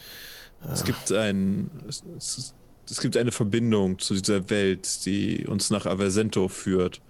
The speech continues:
Speaker 2: Ah.
Speaker 1: Und, äh,
Speaker 2: Ja.
Speaker 1: wir werden dort, wir wollten dort zumindest einmal aufschlagen und uns vorstellen.
Speaker 2: Und das ist
Speaker 1: Und
Speaker 2: weit
Speaker 1: das
Speaker 2: weg.
Speaker 1: Ja.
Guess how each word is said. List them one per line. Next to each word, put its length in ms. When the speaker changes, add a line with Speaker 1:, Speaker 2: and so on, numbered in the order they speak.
Speaker 2:
Ah. 560
Speaker 1:
Und, 100
äh, 140
Speaker 2:
Ja. 260
Speaker 1:
wir 140
werden 280
dort, 300
wir 120
wollten 240
dort 220
zumindest 640
einmal 340
aufschlagen 920
und 160
uns 180
vorstellen. 840
Speaker 2:
Und 100
das 140
ist 160
Speaker 1:
Und 80
Speaker 2:
weit 240
Speaker 1:
das 60
Speaker 2:
weg. 320
Speaker 1:
Ja. 220